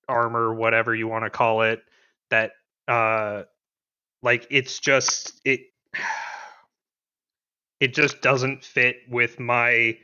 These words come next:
the picture in my head of, like, what fits inside Magic. A lot of people are, are able to expand that a lot more freely than I am. And, uh, and then in Kamigawa,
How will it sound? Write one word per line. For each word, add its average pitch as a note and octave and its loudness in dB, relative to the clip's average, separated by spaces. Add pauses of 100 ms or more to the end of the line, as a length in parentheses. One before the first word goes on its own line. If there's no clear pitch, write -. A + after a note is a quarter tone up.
(200)
the A#2+ -4
picture - -2
in B2 0
my A#2 2
head A2+ 2
of, A2 -4
like, A2 -4
what A#2 0
fits - -2
inside A2+ 0
Magic. A2 -2 (880)
A A#2+ 4
lot A#2 4
of A2+ -4
people A#2 -2
are, A2 4 (180)
are A2 -2 (560)
able A#2+ 0
to C3 0
expand A#2+ -2
that A#2 0
a B2 -2
lot A2+ -2
more A#2 -4
freely A2 -2
than G#2+ -8
I G#2+ -2
am. G#2+ -6 (640)
And, A2 -2
uh, G#2+ -2 (320)
and B2 -2
then B2 2
in A#2+ 0
Kamigawa, B2 0